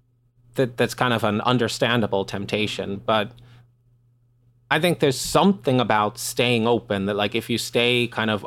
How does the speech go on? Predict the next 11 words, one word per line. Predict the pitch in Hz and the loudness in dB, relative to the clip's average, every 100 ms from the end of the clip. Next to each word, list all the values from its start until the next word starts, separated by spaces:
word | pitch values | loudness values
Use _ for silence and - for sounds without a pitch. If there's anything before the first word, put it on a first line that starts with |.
| - | 0
open, | 151 - 117 113 | 0 2 0 2
the | 110 | 0
world | 104 104 117 120 120 101 | 0 2 2 2 0 -2
comes | - 113 110 110 98 | -2 0 2 0 -2
knocking. | 107 104 107 - 101 95 98 92 - - - | 0 2 0 0 -4 -4 -6 -8 -12 -20 -6
Um, | 113 104 104 104 - - - _ _ | 0 0 0 -2 -6 -14 -20 _ _
<laughs> | _ - _ _ | _ -20 _ _
you | 110 | -2
know, | 107 101 101 - | 0 0 -2 -8
it's | 110 - | -10 -6
like | 101 - | -6 -6